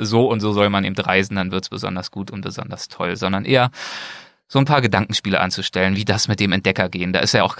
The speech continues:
hatten wir vorhin besprochen, das ist ja gar nicht so spannend und wichtig zu wissen, habe ich das jetzt, habe ich das nicht, sondern es ist ja eigentlich eher interessant, darüber nachzudenken, ähm, wenn wir diese Entdecker gehen haben und selbst, selbst die, die es nicht haben, haben ja so eine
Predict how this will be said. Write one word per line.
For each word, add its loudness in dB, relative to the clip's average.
hatten -6
wir -4
vorhin -2
besprochen, -4
das 2
ist 2
ja 4
gar 0
nicht 2
so 0
spannend 0
und -4
wichtig -2
zu -6
wissen, -2
habe 2
ich 0
das -4
jetzt, 0
habe -2
ich -10
das -6
nicht, -2
sondern 0
es -4
ist -8
ja -2
eigentlich -4
eher 4
interessant, 0
darüber 0
nachzudenken, -2
ähm, 2
wenn 4
wir 4
diese 0
Entdecker 0
gehen 0
haben 2
und -6
selbst, -2
selbst 0
die, 0
die -4
es -4
nicht 0
haben, 0
haben 2
ja 4
so 2
eine 2